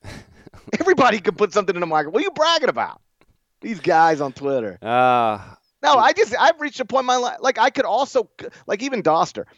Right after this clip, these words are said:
Speaker 1: Rob Doster, our friend.
Speaker 2: <laughs> Okay.
Speaker 1: He was like, he was like, "Come on, G P, you can't change a tire." Why do people assume if you don't do something, you can't do it?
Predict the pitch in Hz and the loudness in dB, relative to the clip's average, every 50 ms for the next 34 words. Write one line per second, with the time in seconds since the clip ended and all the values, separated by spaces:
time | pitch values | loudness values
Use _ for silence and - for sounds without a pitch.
0 | _ _ _ - 135 139 123 113 143 135 135 131 - - 101 101 - 175 123 123 | _ _ _ 0 0 0 2 2 0 0 2 0 -2 -4 -4 -2 0 0 -2 -2
1 | - - - 208 226 - - - 330 247 - 180 165 147 - - 160 165 220 233 | -2 0 0 0 0 2 0 0 0 0 -2 -2 -2 -2 0 0 0 0 0 -2
2 | - _ _ _ _ _ _ _ _ _ _ 214 240 233 214 185 202 190 160 220 | -4 _ _ _ _ _ _ _ _ _ _ -4 2 2 4 4 4 2 2 2
3 | 214 185 160 175 147 131 - _ _ - 277 294 294 220 160 - 175 185 - 214 | 0 2 4 2 2 0 -6 _ _ -6 0 2 2 0 2 -2 -8 -6 -6 -8
4 | 233 214 233 - - 247 233 156 - - 208 202 208 175 165 - - 165 160 165 | -8 -8 -12 -8 -4 -4 -4 -4 -4 -4 -4 -2 -2 -4 -6 -6 -2 0 0 0
5 | 185 220 269 - - - - - _ 180 202 254 302 392 370 - - 294 294 - | 0 -4 -8 -12 -14 -18 -20 -20 _ 2 4 6 6 6 4 2 2 0 0 0
6 | 254 233 202 165 - - - 208 214 208 180 170 165 160 - _ - 185 180 - | 0 -2 -2 -2 -4 -4 0 2 2 2 2 0 -2 -6 -10 _ 0 0 0 2
7 | 175 190 156 123 185 190 220 220 165 151 170 165 - - 190 175 - 175 165 151 | -2 -8 -2 2 2 2 2 0 -2 -4 -6 -6 -2 -2 -4 -2 -2 -4 -6 -6
8 | 156 156 - - 165 196 196 - - 117 123 107 92 67 | -10 -12 -8 -4 -2 -2 -2 -2 -4 -6 -6 -6 -6 -8